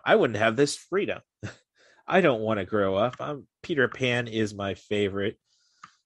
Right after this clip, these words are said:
uh, one of my favorite Disney movies. So I, I'll totally acknowledge that, yeah, I'm kind of immature, but, um, yeah, I don't want, I mean,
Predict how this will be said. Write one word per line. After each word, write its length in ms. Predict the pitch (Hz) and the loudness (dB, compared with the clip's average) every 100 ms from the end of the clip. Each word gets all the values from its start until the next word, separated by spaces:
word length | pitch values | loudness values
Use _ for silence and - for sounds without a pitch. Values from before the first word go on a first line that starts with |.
| _ - | _ -4
uh, 360 | 101 104 98 95 | 0 4 4 2
one 220 | 101 104 | 0 -4
of 60 | |
my 100 | 98 92 | -4 -4
favorite 340 | 107 95 92 | -2 -2 -2
Disney 320 | 101 92 110 | -2 -2 -4
movies. 500 | 107 120 143 165 - - _ - _ _ - - _ 107 | 0 0 0 -4 -8 -16 _ -20 _ _ -20 -20 _ -6
So 420 | - 131 127 120 | 4 6 6 4
I, 260 | 87 113 - | 2 -2 -2
I'll 280 | 123 113 - | -2 -2 -2
totally 380 | - 160 117 | 0 2 2
acknowledge 760 | 98 101 131 156 107 98 98 - | 0 -2 0 0 0 -4 -8 -6
that, 340 | 101 92 98 - | -2 -2 -2 -8
yeah, 400 | - 107 120 98 | -10 -4 0 0
I'm 300 | 101 104 104 - _ _ - | 0 -4 -6 -14 _ _ -10
kind 200 | 110 101 | -4 -2
of 80 | 98 | -2
immature, 760 | 101 92 - - 170 135 95 - | -6 -8 -10 -4 0 0 0 -2
but, 400 | 151 123 95 - _ _ _ - _ _ _ | 0 2 0 -4 _ _ _ -20 _ _ _
um, 460 | 123 120 123 110 107 _ _ _ _ _ _ _ _ _ _ _ | -2 0 2 0 -4 _ _ _ _ _ _ _ _ _ _ _
yeah, 260 | 135 165 175 | 0 2 2
I 180 | 117 143 | 2 2
don't 280 | 143 151 139 | 4 2 0
want, 460 | 127 127 135 - - 123 | -2 0 0 -4 -12 -2
I 100 | 120 | -2
mean, 280 | 120 117 | 0 -4